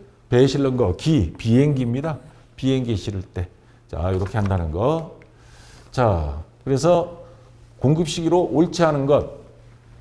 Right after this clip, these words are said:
현금 받고 팔았다, 재화가 넘어갈 때 맞죠? 외상 판매도 똑같다 그랬죠? 단기 할부 판매 전부 다 현금 받을 때 아닙니다. 정답은 나왔고요. 장기 할부 판매는 예외죠.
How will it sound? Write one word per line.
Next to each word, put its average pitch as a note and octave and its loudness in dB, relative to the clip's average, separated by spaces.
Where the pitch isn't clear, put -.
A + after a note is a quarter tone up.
현금 F#3 2
받고 F#3 0
팔았다, D#3+ 2
재화가 D3+ 2
넘어갈 B2 0
때 G2 4
맞죠? G#2 -2
외상 D#3+ 0
판매도 F3+ 0
똑같다 F#3+ -2
그랬죠? E3+ 0
단기 D3+ 0
할부 D#3+ 2
판매 C#3 -2
전부 C3+ -2
다 F2 -2
현금 E3 2
받을 C#3+ 2
때 F3+ 2
아닙니다. G#2 -2
정답은 B2+ 4
나왔고요. A2+ 2
장기 D#3 2
할부 F#3 6
판매는 F3+ -2
예외죠. B2+ 2